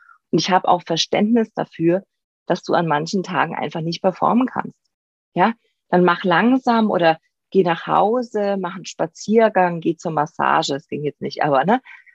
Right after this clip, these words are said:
finde etwas, um dich selbst wieder ins Gleichgewicht zu bringen und dann kannst du wieder kommen, äh, wieder arbeiten, ne?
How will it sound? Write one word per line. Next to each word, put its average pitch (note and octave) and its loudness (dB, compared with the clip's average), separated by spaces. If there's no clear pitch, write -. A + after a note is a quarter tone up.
finde C4 4
etwas, G#3+ 0
um F#3 -6
dich F3 -10
selbst G3 0
wieder F3+ 2
ins F#3+ -4
Gleichgewicht F#3+ 0
zu E3 -10
bringen A3+ -2
und F3+ -2
dann F3+ 2
kannst F3+ -4
du F3 -6
wieder F3 2
kommen, F3 0
äh, - 0
wieder E3 2
arbeiten, C3 -2
ne? G#3 -14